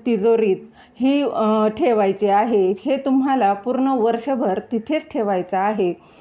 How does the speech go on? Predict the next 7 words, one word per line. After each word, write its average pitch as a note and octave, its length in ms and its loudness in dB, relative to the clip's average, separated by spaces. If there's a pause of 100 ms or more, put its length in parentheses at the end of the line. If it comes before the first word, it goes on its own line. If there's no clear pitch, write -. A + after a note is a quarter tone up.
(400)
अगदी A3+ 500 2
साधा A3+ 420 0
आणि A3+ 340 0
सोपा A3+ 500 0
हा A#3 280 -2
उपाय F#3+ 400 0
आहे. F#3 420 -2